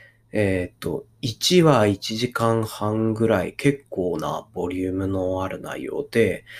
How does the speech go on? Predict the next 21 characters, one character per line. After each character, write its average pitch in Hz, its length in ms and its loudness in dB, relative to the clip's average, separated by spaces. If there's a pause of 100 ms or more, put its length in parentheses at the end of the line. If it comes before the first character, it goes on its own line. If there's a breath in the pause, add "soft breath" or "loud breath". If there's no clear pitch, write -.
(420 loud breath)
今 139 320 6
十 113 500 6
六 117 320 4
話 110 160 4
ぐ 110 100 0
ら 87 120 -2
い - 80 -10
で - 80 -14
す - 120 -6
か 82 120 -16
ね、 95 320 -12
全 76 280 -12
部 - 100 -20
で - 140 -16
出 71 160 -8
て - 200 -14
い - 100 -14
ま - 180 -16
す。 - 300 -10 (600)
う 85 100 -10
ん。 - 100 -14